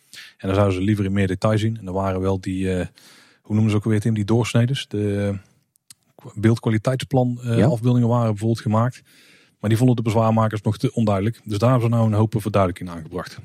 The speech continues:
Speaker 2: Ja, inderdaad. En het gaat, zeg maar, om het gebied, eh, waar je, waar je nu nog het, eh, het overloopparkeerterrein hebt, hè, vak K L M. En ook het gebied aan de andere kant van de Dodenauweg.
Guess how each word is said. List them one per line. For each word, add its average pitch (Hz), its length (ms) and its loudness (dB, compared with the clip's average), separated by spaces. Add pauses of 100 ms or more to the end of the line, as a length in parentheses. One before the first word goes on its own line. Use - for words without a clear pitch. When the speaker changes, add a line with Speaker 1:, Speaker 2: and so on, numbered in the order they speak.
(280)
Speaker 2:
Ja, - 180 0
inderdaad. 80 320 -2
En 90 140 -2
het 98 160 0
gaat, 107 200 2
zeg 104 120 2
maar, 101 160 4
om 107 100 -2
het 104 120 -2
gebied, - 340 -2
eh, 98 340 2
waar 95 180 2
je, 98 60 0
waar 101 120 0
je 98 80 2
nu 107 80 0
nog 110 160 0
het, - 200 -2
eh, 101 80 4
het 104 140 0
overloopparkeerterrein 120 880 0
hebt, 107 180 -2
hè, 120 140 2
vak 101 200 -4
K - 100 -12
L 98 260 0
M. 135 200 0
En 113 240 -2
ook 107 140 0
het - 100 -12
gebied 107 200 -2
aan 101 80 2
de 95 60 -2
andere 107 280 -2
kant 95 240 -2
van - 140 -8
de 92 80 -2
Dodenauweg. 92 640 0